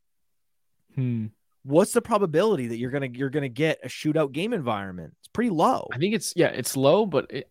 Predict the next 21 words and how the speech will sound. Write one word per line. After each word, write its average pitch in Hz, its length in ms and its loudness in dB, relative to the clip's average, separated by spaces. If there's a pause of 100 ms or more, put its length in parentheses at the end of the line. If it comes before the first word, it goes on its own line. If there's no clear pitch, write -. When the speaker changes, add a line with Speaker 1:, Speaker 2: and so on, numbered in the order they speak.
(140)
Speaker 1:
I 120 200 0
will 143 160 0
say 131 280 2
it, 104 160 0
it's 110 220 -6
definitely 127 840 0
not 113 380 -2
zero, 110 440 2
'cause - 160 -8
like 117 140 0
I 113 60 2
said, 117 240 -2
the 107 100 0
Texans 123 420 0
have 113 240 0
been 110 340 -2 (580)
ever 139 240 2
so 143 220 0
slightly 143 480 -2
more 127 200 0
competitive 110 760 -2